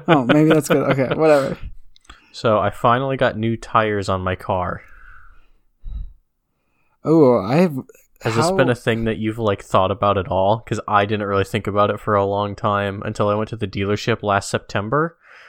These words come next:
Speaker 2: and they said, "Hey, your tires are not looking good."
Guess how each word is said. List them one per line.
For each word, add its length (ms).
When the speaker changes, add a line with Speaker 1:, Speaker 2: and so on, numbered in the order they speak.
Speaker 2:
and 440
they 120
said, 240
"Hey, 240
your 200
tires 420
are 80
not 260
looking 280
good." 320